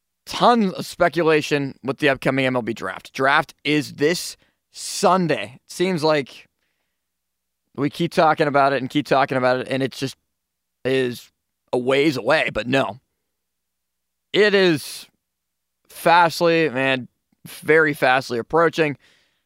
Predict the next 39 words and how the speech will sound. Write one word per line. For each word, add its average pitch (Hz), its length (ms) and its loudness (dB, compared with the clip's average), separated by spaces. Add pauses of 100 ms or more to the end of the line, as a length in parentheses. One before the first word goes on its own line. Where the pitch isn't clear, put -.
(220)
to 175 100 0
where 165 140 4
the 139 80 0
point 170 280 2
of 156 60 2
the 143 60 -6
Pirates 151 440 2
will 135 100 -2
have 135 320 2
the 131 140 0
ultimate 151 420 2
decision 135 500 -2
to - 140 -6
make 147 540 0 (500)
of 127 180 0
who 165 160 2
to 170 100 0
take 143 300 0
number 127 300 0
one. 139 360 2
Will 147 200 2
it - 80 -2
be 156 140 2 (120)
either 143 200 2
the 131 440 -4
L 135 220 -2
S - 180 -6
U 208 420 -4 (560)
big 170 220 0
guns, 160 480 0
Dylan 139 280 0
Crews, 165 460 0
Paul 131 260 0
Skeens? 156 420 -2
Will 165 300 2
it - 140 -2
be 220 360 0 (280)
Wyatt 127 340 0
Langford 175 840 0